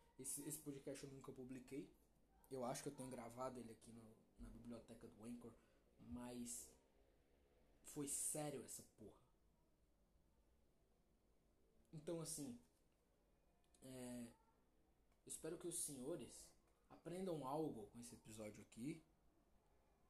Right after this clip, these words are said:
que os senhores se sintam dispostos a mudar de vida, porque, é, eu vou bater muito nessa tecla daqui pra frente nesse podcast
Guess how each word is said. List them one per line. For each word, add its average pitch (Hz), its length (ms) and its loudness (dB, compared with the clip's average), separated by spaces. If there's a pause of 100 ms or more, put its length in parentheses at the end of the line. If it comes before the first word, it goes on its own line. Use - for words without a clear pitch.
(280)
que - 80 -6
os 151 80 6
senhores 196 360 8
se - 160 2
sintam 214 520 -2
dispostos 147 1160 2
a 127 100 0
mudar 123 340 -4
de 123 140 -6
vida, 120 400 -4
porque, 143 340 -2 (640)
é, 127 560 -2 (140)
eu 175 60 6
vou 175 120 2
bater 214 340 6
muito 190 300 2
nessa 135 240 -2
tecla 131 360 -2
daqui 120 180 -4
pra 131 160 -2
frente 123 380 -8
nesse 120 160 -4
podcast 113 560 -8